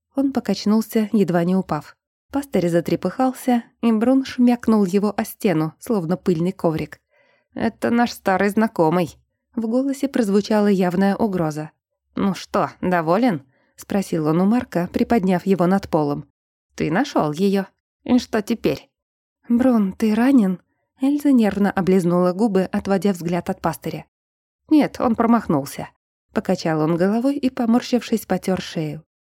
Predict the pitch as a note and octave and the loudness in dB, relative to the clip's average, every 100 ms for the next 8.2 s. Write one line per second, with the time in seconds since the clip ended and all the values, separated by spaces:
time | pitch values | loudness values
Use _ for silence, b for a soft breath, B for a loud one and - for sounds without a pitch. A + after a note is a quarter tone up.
0 | _ _ B3 A#3 - C#4+ D4 A3+ G3 A#3 | _ _ -4 -4 2 4 6 4 4 2
1 | G3 F#3+ - A3 - G#3+ F3+ G3 F#3+ G3+ | 2 0 -2 -6 -2 0 2 2 0 -2
2 | A3 G3+ - F3 D#3+ - _ _ _ - | -6 -6 -6 -4 -4 -8 _ _ _ -10
3 | G#3+ C#4 C#4 A3+ G#3 G3+ A#3 A3 G#3 F3+ | -6 -6 -4 -2 0 0 -2 0 0 0
4 | F#3 - E3+ - E3+ F#3 A#3 F3+ E3+ G#3 | 0 -2 -4 -2 -2 0 2 2 0 0
5 | G#3+ - G3 - F3+ D3+ D3 - - _ | 0 2 0 0 -2 -2 -4 -10 -20 _
6 | _ _ _ _ - A#3 A#3+ A#3+ A3 - | _ _ _ _ -4 0 2 2 0 0
7 | A3+ G#3+ G3+ G#3 G3 - A3 - - - | 0 2 2 2 0 -2 -2 -4 -8 -4
8 | D3 - | -4 -4